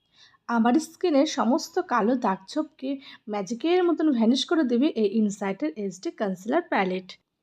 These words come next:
এই প্রোডাক্টটি বিগিনার্সদের জন্য খুবই ভালো, কারণ এটা বাজেট ফ্রেন্ডলি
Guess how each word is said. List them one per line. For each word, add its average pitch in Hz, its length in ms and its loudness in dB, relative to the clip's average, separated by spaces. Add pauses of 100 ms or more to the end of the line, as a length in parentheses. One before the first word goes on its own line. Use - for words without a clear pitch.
(400)
এই 254 220 6
প্রোডাক্টটি 254 460 6
বিগিনার্সদের 269 600 4
জন্য 311 240 4
খুবই 240 380 -4
ভালো, 208 320 -2 (380)
কারণ 208 280 0
এটা 214 180 2
বাজেট 233 460 2 (100)
ফ্রেন্ডলি 311 400 6